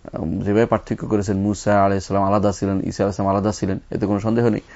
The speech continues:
সবাইকে এক মনে করি না। কিন্তু পার্থক্য করি না অর্থ এই অর্থে যে ঈমানের ক্ষেত্রে কোনো তারতম্য করি না,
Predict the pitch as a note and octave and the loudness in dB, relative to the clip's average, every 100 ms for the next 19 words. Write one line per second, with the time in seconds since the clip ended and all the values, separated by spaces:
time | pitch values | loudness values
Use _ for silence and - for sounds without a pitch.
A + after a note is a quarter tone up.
0 | - - A2 A#2+ A2 A2 A#2 A2+ C#3+ B2 | -8 4 4 6 4 4 2 4 4 4
1 | F#2+ G#2 A#2 A2+ A#2+ - - C#3+ D3 C#3 | 0 -2 -2 0 0 0 -4 2 4 4
2 | C3+ D3+ - - - - D#3+ C#3 - A2 | 6 4 2 -2 0 4 6 4 2 -2
3 | - - - - - D3+ E3 F#3+ G3 F#3 | -2 -8 -20 -4 2 6 10 10 10 6
4 | - A#2+ A#2 G#2+ G2+ F#2+ F2 F#2 F2+ E2 | 2 0 0 2 2 2 0 -2 -4 -2
5 | F2+ F2+ F2 E2+ | -2 -2 -2 -2